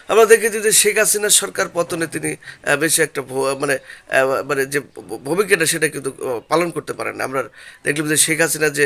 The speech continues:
আহ, ফ্যাসিবাদী হয়ে উঠেছিলেন, ফ্যাসিবাদ কায়েম করেছিলেন, সেটাকে যে একটা জোরে সোরে ধাক্কা, তিনি ভালোভাবে ধাক্কা দিতে পারেন নাই। তিনি চেষ্টা করেছেন খেয়ে না খেয়ে, ঘুম কামাই করে, আহ, তিনি দীর্ঘ সময় আমরা দেখেছি যে শেখ হাসিনা, আহ, আহ,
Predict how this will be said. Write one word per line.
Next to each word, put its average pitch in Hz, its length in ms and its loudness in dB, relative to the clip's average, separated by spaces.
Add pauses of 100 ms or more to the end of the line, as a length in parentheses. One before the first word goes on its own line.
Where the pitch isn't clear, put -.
আহ, - 520 -2
ফ্যাসিবাদী 202 440 4
হয়ে 156 240 0
উঠেছিলেন, 131 360 -2
ফ্যাসিবাদ 202 360 0 (120)
কায়েম 208 240 4
করেছিলেন, 160 400 2 (340)
সেটাকে 208 400 2
যে 214 120 2
একটা 208 120 -6 (120)
জোরে 185 240 2
সোরে 190 180 2 (120)
ধাক্কা, 151 240 -2 (100)
তিনি 147 140 -6
ভালোভাবে 139 480 -6
ধাক্কা 127 280 -4
দিতে 123 200 -10
পারেন 107 260 -12
নাই। 76 100 -16 (840)
তিনি 202 140 -2 (140)
চেষ্টা 269 300 4
করেছেন 185 260 0 (120)
খেয়ে 180 260 6 (140)
না 156 60 6 (140)
খেয়ে, 151 220 0 (480)
ঘুম 165 200 0 (500)
কামাই 175 400 6
করে, 151 240 0
আহ, - 460 -12
তিনি 151 160 -2 (100)
দীর্ঘ 185 180 -2 (260)
সময় 156 300 2 (320)
আমরা 147 220 -2
দেখেছি 160 340 -2
যে 147 60 -2
শেখ 147 260 -2
হাসিনা, 143 320 -4
আহ, - 500 -8
আহ, 127 720 2